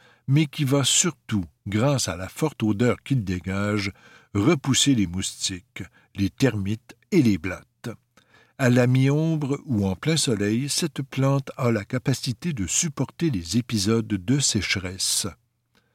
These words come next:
Tabac d'ornement, Nicotiana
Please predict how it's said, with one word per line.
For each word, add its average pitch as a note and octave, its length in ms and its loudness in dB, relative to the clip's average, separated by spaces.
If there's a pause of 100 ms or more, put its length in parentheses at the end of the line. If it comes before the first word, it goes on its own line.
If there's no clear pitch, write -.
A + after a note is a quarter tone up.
(760)
Tabac D3+ 480 2
d'ornement, G2+ 840 -2 (600)
Nicotiana C#3+ 1200 2